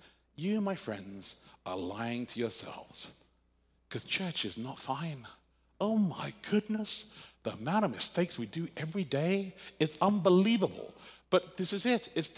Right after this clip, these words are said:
supposed to be dissatisfaction. So you say, "I'm gonna step up and I'm gonna get involved in this in some kind of shape or form."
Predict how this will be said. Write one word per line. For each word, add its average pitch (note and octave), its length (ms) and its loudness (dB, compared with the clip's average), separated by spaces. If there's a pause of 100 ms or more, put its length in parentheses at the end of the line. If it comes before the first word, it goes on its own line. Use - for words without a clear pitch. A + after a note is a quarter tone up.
supposed - 460 -2
to E3 40 -2
be A#2+ 140 -2
dissatisfaction. C#3+ 800 0
So F3+ 160 -4
you F3 120 -2
say, F#3 280 2 (100)
"I'm C4 200 2
gonna D#3 180 0
step - 360 -2
up G3+ 360 4 (260)
and A#2+ 140 2
I'm B2+ 160 6
gonna A#2+ 160 2
get A#2 180 2
involved A2+ 500 0
in F2+ 140 -4
this F#2 180 -4
in G2 60 -6
some G2+ 320 -2
kind G2+ 200 -4
of F#2 60 -4
shape F#2+ 220 -4
or F#2+ 60 -6
form." G2+ 400 -6